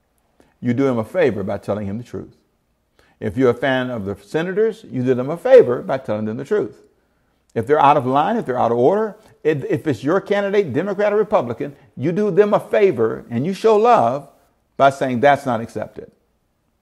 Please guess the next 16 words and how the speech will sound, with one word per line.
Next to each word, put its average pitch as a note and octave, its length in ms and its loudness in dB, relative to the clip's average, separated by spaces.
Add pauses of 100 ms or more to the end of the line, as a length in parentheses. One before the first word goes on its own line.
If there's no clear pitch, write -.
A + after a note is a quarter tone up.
(280)
Now, D3 80 -2
you G#3 100 0
may A3+ 100 4
like F3 200 2
the C3+ 60 -10
policy, C3+ 420 -2
but A2+ 200 -8
you E3 60 -8
need C#3 160 -4
to B2 60 -8
learn A#2 160 -4
to G2+ 80 -6
draw G#2+ 180 -2
the G2 80 -8
line. G2+ 420 -6
There, B2 160 -6